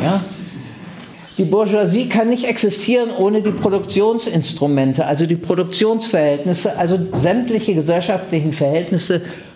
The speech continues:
fortwährend zu revolutionieren. Dies stimmt einfach, ja? Die, die Welt wird im Augenblick permanent revolutioniert. Es gibt nichts, was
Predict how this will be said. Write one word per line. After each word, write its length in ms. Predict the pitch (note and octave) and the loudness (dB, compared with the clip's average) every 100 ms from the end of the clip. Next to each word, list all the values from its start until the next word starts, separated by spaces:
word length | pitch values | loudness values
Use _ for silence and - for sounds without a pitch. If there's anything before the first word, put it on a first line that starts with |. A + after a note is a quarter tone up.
| - | -20
fortwährend 840 | - E3+ D#3+ G#3+ - E3 E3 E3+ E3+ | -2 2 2 2 0 2 4 2 2
zu 100 | E3+ | 0
revolutionieren. 1080 | F3+ E3 E3 E3+ - F3+ E3+ E3 A#2 G2 - - - - - - - - - - - - _ _ - - | 0 2 2 0 0 2 4 4 2 -2 -6 -12 -20 -20 -20 -20 -20 -20 -20 -20 -20 -20 _ _ -8 -2
Dies 240 | G3 - | -2 0
stimmt 520 | - - G#3 G#3 - | -2 0 -2 -4 -4
einfach, 540 | A#2 A2 A2 G#2+ - B2 | 0 0 -2 -6 -6 -4
ja? 140 | E3+ G3 | -4 -2
Die, 220 | F3+ D#3 - - - - | -4 -4 -6 -18 -20 -4
die 160 | D#3 B2+ | -2 2
Welt 440 | D#3+ G#3+ G#3+ - | 2 0 -2 0
wird 240 | D#3+ G3+ | 0 0
im 160 | - D#3 - | -2 -4 -2
Augenblick 760 | D#3 F#3 F#3+ E3+ E3 E3+ - | 0 2 2 2 0 -2 -8
permanent 1040 | - F3 F#3+ A3 G#3 F#3+ F#3 F#3 F#3+ E3+ F3 | -2 0 2 2 2 2 2 4 2 2 2
revolutioniert. 1120 | E3+ F3 E3 E3+ - E3+ E3 D#3+ C3 E2 - - - - - - - - - - | 2 2 2 0 -2 0 2 2 2 -2 -8 -18 -20 -20 -20 -20 -20 -20 -20 -10
Es 180 | D#3 - | -8 -2
gibt 240 | F#3+ F#3+ | -4 0
nichts, 540 | E3+ B3 C4 - - - | 2 2 0 -2 -2 0
was 380 | E3+ - - | 0 -2 -6